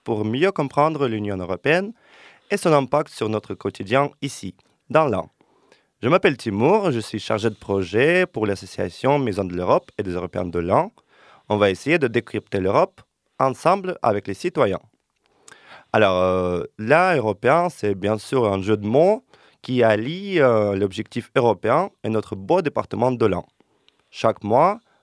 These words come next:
nous explorons un thème européen pour mieux saisir ce que signifie être citoyen européen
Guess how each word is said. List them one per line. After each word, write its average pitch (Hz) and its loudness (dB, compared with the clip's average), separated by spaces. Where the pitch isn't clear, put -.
nous 135 -2
explorons 127 -2
un 110 0
thème 120 -2
européen 110 0
pour 104 -8
mieux 110 -2
saisir 123 -6
ce - -20
que - -12
signifie 104 -8
être 104 -8
citoyen 92 -6
européen 110 -2